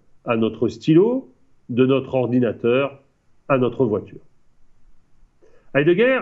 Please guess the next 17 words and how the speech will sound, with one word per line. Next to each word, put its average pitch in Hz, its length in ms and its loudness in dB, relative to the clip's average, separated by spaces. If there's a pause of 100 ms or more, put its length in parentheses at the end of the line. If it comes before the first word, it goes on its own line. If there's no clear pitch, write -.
(140)
va 131 220 -2
consacrer 190 800 -6 (400)
des 123 140 0
pages 185 480 -2 (220)
tout 262 160 4
à 202 100 2
fait - 140 -4
importantes 135 640 -6 (640)
au 170 100 6
caractère 175 600 -2
d'ustensilité 151 1200 0
des 135 220 2
outils. - 320 -6 (2000)
Gunther 160 380 2
Anders 202 580 -2 (140)
a 135 100 0
ironisé, 135 760 -2